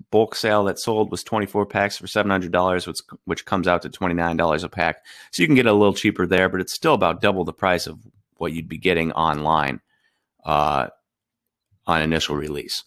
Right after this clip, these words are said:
So if fifteen, if I don't like fifteen dollars for a ten card pack that is potentially all base,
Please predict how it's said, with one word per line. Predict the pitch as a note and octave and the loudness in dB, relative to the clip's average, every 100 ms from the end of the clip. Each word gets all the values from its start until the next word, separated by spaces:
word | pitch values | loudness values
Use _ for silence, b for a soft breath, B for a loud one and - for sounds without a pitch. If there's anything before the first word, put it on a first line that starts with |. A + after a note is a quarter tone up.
| B B B B | B B B B
So | - - F#2+ F2+ E2+ D2+ D#2+ _ _ _ _ _ _ _ _ - - _ _ _ _ | -4 2 2 4 4 2 -2 _ _ _ _ _ _ _ _ -20 -20 _ _ _ _
if | A2 - | -10 -2
fifteen, | - D3+ - G2 E2 | 2 2 2 0 0
if | F#2+ F#2+ | -2 0
I | C3 | 2
don't | A#2+ | 4
like | F2+ - | 2 -2
fifteen | - C#3+ - F#2 E2 | 2 2 2 -2 0
dollars | E2 D#2 D#2 - | 2 2 0 -2
for | - E2+ | -4 -2
a | D2+ | -2
ten | - F2+ E2+ D#2+ _ _ | -2 -2 -2 -4 _ _
card | - E2+ D#2 - | -2 -2 -2 -2
pack | E2+ D#2+ - | 0 0 0
that | D2+ D2+ C#2+ | -4 -4 -4
is | D#2 | -8
potentially | - F#2 D#2+ E2 | -4 -4 -2 0
all | D2+ | 0
base, | D2 D#2 D2 | 2 0 0